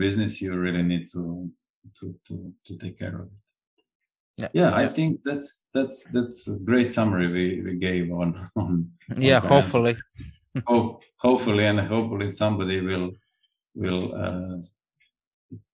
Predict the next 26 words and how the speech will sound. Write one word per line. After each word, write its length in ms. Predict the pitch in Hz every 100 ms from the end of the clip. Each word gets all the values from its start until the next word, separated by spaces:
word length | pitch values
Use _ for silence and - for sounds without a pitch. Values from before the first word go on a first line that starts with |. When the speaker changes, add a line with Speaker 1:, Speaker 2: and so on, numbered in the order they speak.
| _ _ _ _ _ _
Speaker 1:
try 260 | - 107 98
to 120 | 92
implement 440 | 104 107 92 90 85
some 320 | - 101 107
of 140 | 101 98
it 260 | 104 104 - -
or 380 | 101 98 95 -
invent 600 | 101 101 95 98 98 90 - _ -
better 360 | 98 85 92
ways 460 | 87 90 85 - -
when 200 | 101 90
he 220 | 82 -
heard 420 | 87 - 92 82 - -
our 440 | - 95 87 85 - _ _ _ _ _ - 101 -
bad 380 | 104 92 85 82
ways 500 | 82 82 80 - - - _
of 120 | - -
thinking. 140 | 90 113
Speaker 2:
Yeah. 180 | 107 95 - -
Speaker 1:
<laughs> 680 | 104 - - 170 - 104 107
Speaker 2:
Yeah. 140 | 110 - 110 - - - - _ _ _
Speaker 1:
Yeah. 160 | 107 98 110 - _ _ _ _ _ _ _ _ _ _ _ _ _ _
Speaker 2:
So 180 | -
Speaker 1:
Yeah, 100 | 110
so 280 | 104 117 101
Speaker 2:
again 360 | - 95 90